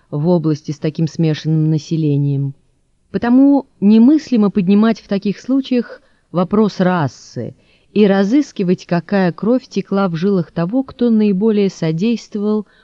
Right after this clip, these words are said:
уничтожению кровных отличий в человечестве.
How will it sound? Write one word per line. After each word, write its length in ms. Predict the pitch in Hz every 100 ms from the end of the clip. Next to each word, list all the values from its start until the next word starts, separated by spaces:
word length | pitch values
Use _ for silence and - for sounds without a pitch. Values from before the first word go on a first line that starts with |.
| - _
уничтожению 1000 | 208 214 196 - 185 175 196 220 208 196
кровных 480 | - 196 190 180 170
отличий 480 | 160 - 175 - 170
в 80 |
человечестве. 960 | - 165 165 156 131 - - - _ -